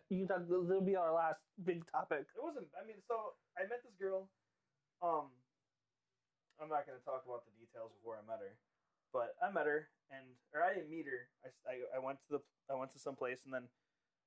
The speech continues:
Speaker 2: I was on Tinder, and sure enough, I remember. I was like, "Oh shit, you're the person. I know you." So we matched,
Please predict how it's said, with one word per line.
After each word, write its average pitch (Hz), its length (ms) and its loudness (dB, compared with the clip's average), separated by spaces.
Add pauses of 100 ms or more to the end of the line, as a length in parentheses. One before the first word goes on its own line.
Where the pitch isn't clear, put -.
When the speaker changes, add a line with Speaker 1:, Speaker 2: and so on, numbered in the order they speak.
(120)
Speaker 2:
I 151 80 6
was 151 80 4
on 151 160 0
Tinder, 147 240 -2
and 139 160 -6
sure 151 160 -2
enough, 165 160 2
I 143 160 0
remember. 143 400 -6
I - 480 -20
was 120 80 -20
like, 123 160 -18
"Oh 160 240 0
shit, 190 240 2 (720)
you're 135 160 -4
the 143 80 2
person. 160 320 2
I 165 80 0
know 156 160 0
you." 127 240 -4
So 170 160 -4
we 160 60 -4
matched, 139 340 -2